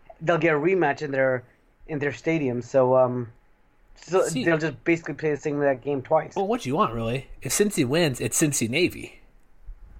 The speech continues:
Speaker 1: No, n-, if Navy loses to Houston,
Speaker 2: Well, Navy
Speaker 1: and
Speaker 2: has to win as well.
Speaker 1: Yeah.
Speaker 2: 'Cause, yeah, 'cause Navy's one loss, Memphis one loss. Na-, if Navy beats Houston, which it probably should,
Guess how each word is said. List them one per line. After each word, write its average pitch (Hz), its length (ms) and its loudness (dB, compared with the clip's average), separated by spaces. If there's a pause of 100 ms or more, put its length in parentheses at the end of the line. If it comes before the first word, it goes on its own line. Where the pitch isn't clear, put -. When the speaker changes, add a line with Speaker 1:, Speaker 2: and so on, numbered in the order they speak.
(220)
Speaker 1:
No, 156 340 4
n-, 151 240 -6
if 147 280 -4
Navy 147 280 0
loses 139 320 -4
to - 100 -14
Houston, 131 600 -6
Speaker 2:
Well, 175 160 12
Navy 165 300 10
Speaker 1:
and - 100 6
Speaker 2:
has - 120 4
to 160 60 -2
win 139 100 0
as 113 140 -4
well. 107 340 -10 (1000)
Speaker 1:
Yeah. 143 140 0
Speaker 2:
'Cause, 151 180 4 (300)
yeah, 117 260 4
'cause 120 160 -4
Navy's 143 340 0
one 131 240 0
loss, 127 560 -6
Memphis 139 360 -4
one 117 160 -4
loss. 113 480 -8 (1000)
Na-, 131 120 0 (180)
if 120 120 -4
Navy 143 220 0
beats 165 220 -4
Houston, 117 480 -8 (500)
which 120 340 -4 (180)
it - 80 -10
probably 117 420 -2
should, 104 360 -8